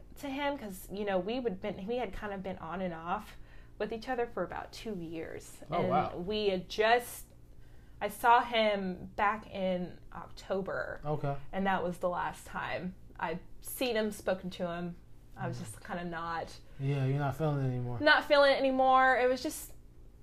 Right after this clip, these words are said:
Speaker 1: it's kinda just too much, you know,
Speaker 2: Yeah.
Speaker 1: like, getting together, then he would ghost me for, like, several months
Speaker 2: Yeah.
Speaker 1: and then
Speaker 2: It
Speaker 1: pop
Speaker 2: didn't
Speaker 1: up.
Speaker 2: make you, like, feel good, right?
Speaker 1: It didn't make me feel good. That's,
Speaker 2: Yeah.
Speaker 1: I think it was just, like, that simple. It just didn't make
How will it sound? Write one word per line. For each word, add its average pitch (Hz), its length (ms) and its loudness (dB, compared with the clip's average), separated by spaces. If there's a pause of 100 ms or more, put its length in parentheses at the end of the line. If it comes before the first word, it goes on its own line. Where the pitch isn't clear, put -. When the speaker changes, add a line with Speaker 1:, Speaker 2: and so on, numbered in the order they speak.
(200)
Speaker 1:
it's - 100 -16
kinda 226 540 4 (220)
just - 500 -4 (1040)
too 254 220 -2
much, - 540 -4
you 208 140 0
know, 185 320 4
Speaker 2:
Yeah. 175 80 4
Speaker 1:
like, 160 360 4 (340)
getting 190 220 2
together, 180 440 0
then 175 140 -4
he 175 140 -6
would 165 160 -8
ghost - 320 -6
me 165 160 -8
for, 160 180 -8
like, - 300 -6 (720)
several 175 420 -4
months 165 400 -8
Speaker 2:
Yeah. 139 80 -2
Speaker 1:
and 131 100 2
then 117 120 -4
Speaker 2:
It - 80 -8
Speaker 1:
pop 156 80 6
Speaker 2:
didn't 185 120 12
Speaker 1:
up. 175 60 4
Speaker 2:
make 175 200 6
you, 170 120 4
like, 147 220 8
feel 156 280 2
good, 127 300 -2
right? 131 240 0
Speaker 1:
It - 80 -4
didn't 311 180 4
make 370 100 4
me 349 100 2
feel 339 200 8
good. 135 240 0
That's, 262 180 6
Speaker 2:
Yeah. - 60 4
Speaker 1:
I 302 40 6
think 381 160 2
it 294 40 6
was 226 80 4
just, 226 160 -4
like, 196 160 -2
that - 240 2
simple. 202 320 0
It - 60 -2
just 190 220 -8
didn't 190 320 0
make 185 360 -4